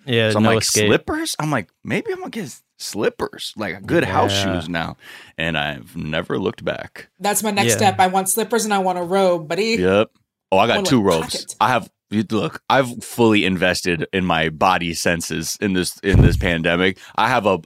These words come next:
Speaker 2: now I don't even use a towel when I get out the shower. I just go straight into a terry cloth robe and
Speaker 1: Really?
Speaker 2: let that absorb me and then
Speaker 1: Oh,
Speaker 2: get my other
Speaker 1: damn.
Speaker 2: shit done. I'm so dry. I'm not, like, shivering. And then I have, like, a nice, f-, you know, fleece,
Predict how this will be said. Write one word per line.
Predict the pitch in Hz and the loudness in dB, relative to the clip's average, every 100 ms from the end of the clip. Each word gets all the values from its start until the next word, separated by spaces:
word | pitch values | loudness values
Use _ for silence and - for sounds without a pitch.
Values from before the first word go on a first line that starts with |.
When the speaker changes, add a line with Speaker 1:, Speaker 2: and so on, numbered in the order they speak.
| - | -6
Speaker 2:
now | 107 131 | 0 2
I | 139 | 4
don't | 131 | 2
even | 107 | 2
use | 98 | 0
a | |
towel | 85 - 127 120 92 | -2 0 2 4 2
when | 92 | 0
I | 92 | 0
get | 87 98 | 2 2
out | 95 | 2
the | 85 78 | -2 -6
shower. | - 110 92 87 | -2 0 2 0
I | 104 | -2
just | 104 | -2
go | 92 90 | -2 -2
straight | - 120 | -2 -2
into | 113 | 0
a | 95 | -2
terry | - 113 107 | -2 -2 0
cloth | - 98 92 | 2 2 2
robe | 85 101 107 110 110 - | 2 4 6 4 2 -12
and | 117 127 | -2 4
Speaker 1:
Really? | 208 196 | 8 8
Speaker 2:
let | 135 117 | 6 2
that | |
absorb | 101 85 110 117 120 | 0 0 2 4 4
me | 117 120 120 - - - | 4 2 2 -4 -12 -4
and | 107 | -2
then | 107 | 0
Speaker 1:
Oh, | |
Speaker 2:
get | 110 | 0
my | 107 - | 2 2
other | 135 | 4
Speaker 1:
damn. | 113 | 2
Speaker 2:
shit | 95 113 85 | 2 -2 0
done. | 123 | 0
I'm | 107 98 | 0 0
so | - 117 | 2 2
dry. | 101 98 104 | 2 2 2
I'm | 110 | 2
not, | 113 | 2
like, | 98 85 | 0 -2
shivering. | - 120 110 120 120 - - | -2 0 0 0 0 -6 -6
And | 110 127 | -2 0
then | 131 | 2
I | |
have, | 113 113 | 0 0
like, | 98 95 | 0 -2
a | 87 | -4
nice, | 87 113 117 - - - _ _ _ | -2 0 0 -2 -6 -10 _ _ _
f-, | - - | -18 -8
you | 127 | -4
know, | 101 95 | -2 -4
fleece, | - 104 117 120 - | -6 -2 -2 -2 -4